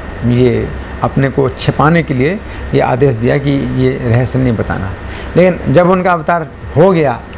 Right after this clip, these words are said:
अब जो है, हाँ, उनका आदेश है कि हम उनका नाम फैलाएं, उनका अब खूब ग्रंथ बन रहे हैं उनकी लीलाओं का जो है विस्तृत वर्णन, हाँ, अब पढ़ने को मिलता है और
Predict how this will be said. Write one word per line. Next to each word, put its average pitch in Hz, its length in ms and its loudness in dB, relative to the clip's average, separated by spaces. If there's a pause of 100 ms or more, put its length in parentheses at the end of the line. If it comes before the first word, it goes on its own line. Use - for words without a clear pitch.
(320)
अब 175 140 4
जो 147 100 4
है, 165 420 4 (380)
हाँ, 165 300 2
उनका 165 240 2
आदेश 156 280 4
है 147 220 -2 (360)
कि 160 60 4
हम 151 340 0 (320)
उनका 143 200 4
नाम 135 240 2
फैलाएं, 127 480 -2
उनका 120 260 0 (1000)
अब - 100 -2 (140)
खूब 170 260 2 (100)
ग्रंथ 143 240 2
बन 135 200 0
रहे 135 100 0
हैं 143 60 0
उनकी 139 380 0 (400)
लीलाओं 127 380 2
का 127 140 0
जो 117 120 0
है 123 260 2 (240)
विस्तृत 123 340 4
वर्णन, 127 440 2 (220)
हाँ, 127 220 -2 (380)
अब 120 80 0
पढ़ने 131 320 0
को 127 120 -2
मिलता 120 300 2
है 120 180 0
और 117 140 -4